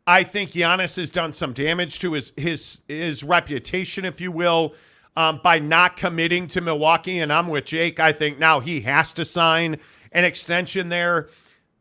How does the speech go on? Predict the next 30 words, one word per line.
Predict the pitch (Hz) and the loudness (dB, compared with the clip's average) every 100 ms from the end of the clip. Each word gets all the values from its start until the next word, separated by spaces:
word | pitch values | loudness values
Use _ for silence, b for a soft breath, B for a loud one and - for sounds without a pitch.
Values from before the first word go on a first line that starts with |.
| _ _ _ | _ _ _
But | 135 202 196 | -2 -2 -2
Jrue | - 240 285 | -4 -2 0
Holiday | 160 180 190 175 143 117 104 - 151 | 4 4 4 4 2 0 -4 -12 -4
was | 175 160 | -4 -2
the | 151 | -6
glue | 143 - 170 180 151 | -6 -4 0 2 4
on | 147 147 | 2 2
those | 151 131 | -2 0
Bucks | 160 151 - - _ | 0 0 -2 -14 _
championship, | - 175 160 170 156 - 170 165 | -6 -2 -2 -2 -6 -4 -6 0
that | 165 160 | -2 -2
championship | - 185 180 175 147 170 160 | -4 -4 -2 -6 -4 -8 -6
team, | 165 170 175 b b b 190 | -4 -4 -6 b b b 0
and | 196 | 2
all | 185 190 | 4 2
of | 165 | -2
these | 180 160 | -6 -6
teams | - 190 165 147 | -6 -4 -4 -6
that | 165 | -4
made | 165 165 | -2 -2
the | 156 | -4
championship | - 160 151 147 123 - - | -4 -4 -2 -4 -4 -4 0
runs | 143 147 - | 0 0 -4
here | 135 | -6
the | 120 | -2
last | 123 113 - | 0 0 -2
several | 139 117 110 | -4 -4 -6
years. | 104 82 - b b b - | -8 -10 -16 b b b -6
Jrue | 175 247 220 | -2 0 4
Holiday, | 180 196 185 151 135 120 | 4 4 4 2 0 -2